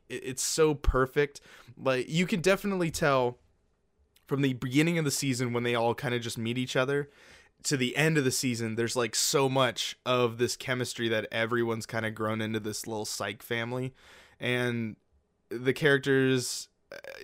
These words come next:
grow into their own selves. They're always coming in and out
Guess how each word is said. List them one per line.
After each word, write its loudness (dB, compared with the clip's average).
grow 10
into 2
their 6
own 2
selves. 2
They're 2
always 2
coming -2
in 0
and -2
out 0